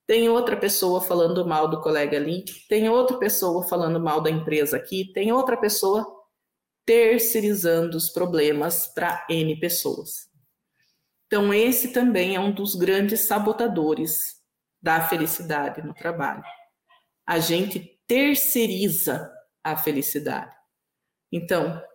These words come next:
se o meu chefe me reconhecer, eu vou ser feliz no trabalho. Se ele me der aquele aumento, eu vou ser feliz no trabalho. Se ele me der aquela promoção, eu vou ser feliz no trabalho.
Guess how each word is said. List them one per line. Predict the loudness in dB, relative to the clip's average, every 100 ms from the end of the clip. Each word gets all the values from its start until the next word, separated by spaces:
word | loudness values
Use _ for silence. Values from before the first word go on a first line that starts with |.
| _ -6
se | 0 4 4 4
o | 4
meu | 4 4
chefe | 2 0 -2 -2
me | -2
reconhecer, | -2 -2 0 0 0 0 2 4 2 0 -8 -16 -6
eu | -2
vou | 0
ser | 0 -2
feliz | -2 -2 -2 -4 -4 -4
no | -4
trabalho. | -4 -4 -2 -4 -4
Se | -2 2
ele | 4
me | 4 4
der | 2 2 2
aquele | 2 2
aumento, | 2 0 0 0 -2 -8 -8
eu | -4
vou | -2
ser | -2 -4
feliz | -4 -4 -4
no | -6
trabalho. | -8 -8 -4 -6 -4
Se | -2 2
ele | 4
me | 4
der | 4 2 2
aquela | 0 -2
promoção, | -2 -2 -2 -2 -2 -2 -4 -10 _ _ _ _
eu | -2 2
vou | 0
ser | 0 0 -2
feliz | -2 -2 -2 -2
no | -6
trabalho. | -8 -6 -4 -4